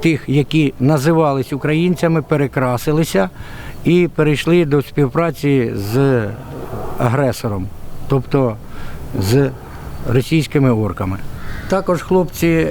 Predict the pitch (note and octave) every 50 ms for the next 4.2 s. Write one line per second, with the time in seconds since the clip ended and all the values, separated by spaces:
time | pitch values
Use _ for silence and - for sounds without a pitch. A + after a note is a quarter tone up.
0 | - - C#3+ D3 D3 D3 D3 C#3+ C#3+ D3 D#3 D3+ - - F3+ F3+ F3 D#3 - -
1 | - E3+ D#3+ D3+ C#3+ C3+ - - - A#2 A#2 A#2+ B2 A#2+ A#2 D3 D3 - E3 E3+
2 | E3+ C#3 - - D#3+ C3+ D3 D3+ C3 - E3 F3 F3 E3+ E3+ E3 E3 D3+ - -
3 | - - - - - - B2+ B2+ C3 C3 B2+ B2+ B2+ B2+ B2+ D3+ F3+ E3+ C#3+ D#3+
4 | D#3+ D3+ C#3+ C#3